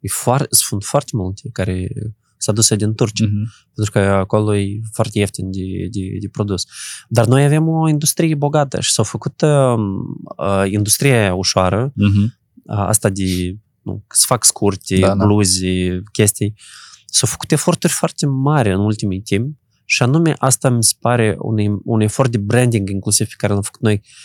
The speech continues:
Speaker 1: ca țară, că noi facem slow fashion,
Speaker 2: Da.
Speaker 1: că noi facem
Speaker 2: Mhm.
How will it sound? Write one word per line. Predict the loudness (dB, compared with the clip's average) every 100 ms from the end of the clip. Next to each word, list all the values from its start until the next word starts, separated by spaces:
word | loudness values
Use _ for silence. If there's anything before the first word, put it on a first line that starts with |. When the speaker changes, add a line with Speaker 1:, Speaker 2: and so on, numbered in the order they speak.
| -20 _
Speaker 1:
ca | -2
țară, | 2 4 4 2
că | 0
noi | 0 4 2
facem | 2 0 2 0 -2 _
slow | -2 2 4 4
fashion, | 4 4 4 0 -6 _ -6
Speaker 2:
Da. | 2 2 2 -2
Speaker 1:
că | 0
noi | 0
facem | 2 0 2 2
Speaker 2:
Mhm. | 2 2 2 0